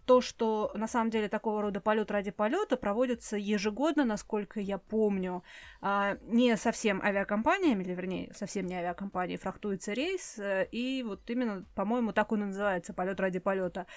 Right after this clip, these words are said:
А в этом году вот, э, уже это стало как, вошло в тренды и стало как-то более, а, рационально. Ну и потом, в конце концов, авиакомпаниям же надо как-то деньги дополнительно зарабатывать, правильно? Так, взлетел, сел, взлетел, сел, нормально.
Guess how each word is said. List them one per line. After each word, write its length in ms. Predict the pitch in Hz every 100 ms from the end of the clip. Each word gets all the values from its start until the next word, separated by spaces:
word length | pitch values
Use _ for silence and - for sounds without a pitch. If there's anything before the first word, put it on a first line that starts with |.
| - - -
А 260 | - 202 202
в 240 | 190 208
этом 320 | 320 349 302
году 380 | 240 220 220 214
вот, 260 | 180 208 - -
э, 260 | 208 202 196
уже 400 | 185 180 185 233
это 320 | 247 220 190
стало 460 | 185 214 214 196 180
как, 160 | 175 - - - - _ - - 180
вошло 320 | 190 202 208 202
в 100 | -
тренды 560 | 220 254 302 247 190
и 600 | 170 196 214 220 190 180
стало 560 | 180 - 196 214 196 175 - -
как-то 240 | - - 185
более, 500 | 196 202 185 185 180 - - - -
а, 340 | - 185 185 175 - - _ - -
рационально. 560 | 202 208 208 214 269 240
Ну 80 |
и 40 | 269
потом, 180 | 269 247
в 20 |
конце 240 | 240 233
концов, 300 | 214 190 190
авиакомпаниям 580 | 185 185 190 202 208 202
же 60 | 185
надо 180 | 254 233
как-то 260 | - - 185
деньги 240 | 190 180
дополнительно 500 | 175 190 202 - 185
зарабатывать, 560 | 175 180 170 170 180 170
правильно? 340 | 196 214 185
Так, 180 | 170 180
взлетел, 560 | 180 185 247 240 320 330
сел, 300 | - 202 202
взлетел, 460 | 185 220 233 311 294
сел, 280 | 220 208
нормально. 500 | 185 214 415 453 381